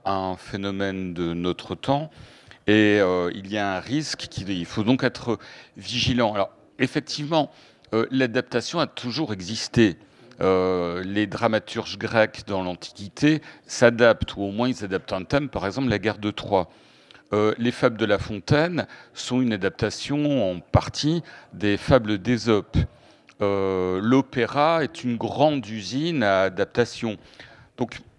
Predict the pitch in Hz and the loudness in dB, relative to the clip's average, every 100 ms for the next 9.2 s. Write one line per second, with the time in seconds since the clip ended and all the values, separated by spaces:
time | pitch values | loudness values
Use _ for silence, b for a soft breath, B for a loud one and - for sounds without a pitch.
0 | - _ _ 139 165 - - 156 151 147 | -20 _ _ 2 2 2 -6 -4 0 2
1 | 139 139 131 127 123 120 110 107 - 123 | 2 2 2 2 2 2 0 -2 -2 -2
2 | 185 160 123 - 151 127 156 156 123 143 | -2 -4 -6 -2 -2 0 2 2 0 -4
3 | - - 120 127 113 92 85 - 101 - | -6 -10 -6 -4 -2 -2 -2 -4 -6 -4
4 | 156 175 B B B B B - - - | -4 -6 B B B B B -20 -6 0
5 | 143 - 135 127 117 127 143 - 117 127 | 0 2 2 2 2 2 0 -2 -16 -2
6 | 147 151 - 160 143 - 147 135 117 - | -2 -2 2 2 2 -2 -2 -2 -2 4
7 | 127 - - 151 - - 110 - 107 - | 4 4 -2 -2 -4 -2 -2 -2 -6 -2
8 | 170 165 - 127 - 147 127 131 131 113 | -2 -2 -2 -2 2 2 4 2 2 0
9 | 104 | -2